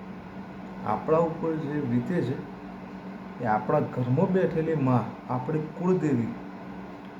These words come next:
આપણા ઘડિયાનું જે દેવ છે, વડવાઓનું, એના સિવાય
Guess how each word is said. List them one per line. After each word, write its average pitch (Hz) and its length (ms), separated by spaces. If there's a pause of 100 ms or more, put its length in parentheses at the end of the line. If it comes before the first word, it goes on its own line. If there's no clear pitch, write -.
(640)
આપણા 143 600 (240)
ઘડિયાનું 165 600
જે 156 120
દેવ 131 260
છે, 123 160
વડવાઓનું, 120 640 (1500)
એના 123 280
સિવાય 160 440